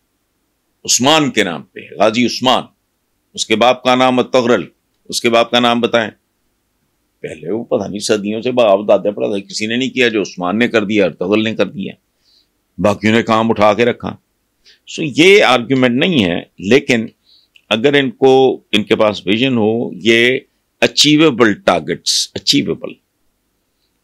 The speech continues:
आपने जो चंद बनाए हैं अपने टारगेट्स, वो अचीवेबल, उनको अचीव करो। जब आप अगले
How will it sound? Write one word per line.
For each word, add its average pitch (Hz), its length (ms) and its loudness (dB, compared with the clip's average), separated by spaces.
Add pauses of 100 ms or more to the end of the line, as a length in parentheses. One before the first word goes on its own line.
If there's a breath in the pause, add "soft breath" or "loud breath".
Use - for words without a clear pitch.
(400)
आपने 117 540 0
जो 113 140 2
चंद 117 440 0
बनाए 110 440 0
हैं 107 360 0
अपने 101 240 -6
टारगेट्स, 95 540 -4
वो 101 120 0
अचीवेबल, 98 500 -4
उनको 95 320 -4
अचीव 98 400 -4
करो। 101 260 -6 (460)
जब 107 140 0
आप 104 200 -2 (100)
अगले 135 320 4